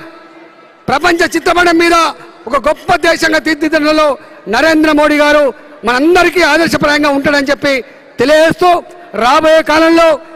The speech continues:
తెలంగాణ గడ్డ మీద భారతీయ జనతా పార్టీ నాయకులు కానీ, కార్యకర్తలు కానీ, ప్రజానీకం కానీ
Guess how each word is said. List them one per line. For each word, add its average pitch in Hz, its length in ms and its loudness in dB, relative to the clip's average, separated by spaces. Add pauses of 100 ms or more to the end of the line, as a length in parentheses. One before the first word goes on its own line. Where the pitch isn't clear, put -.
(260)
తెలంగాణ 330 380 2 (140)
గడ్డ 320 160 0 (100)
మీద 339 140 2 (540)
భారతీయ 320 340 0
జనతా 320 220 0
పార్టీ 320 200 -2 (120)
నాయకులు 330 360 0
కానీ, 330 180 0 (120)
కార్యకర్తలు 330 520 0
కానీ, 330 180 0 (440)
ప్రజానీకం 349 560 2
కానీ 339 200 2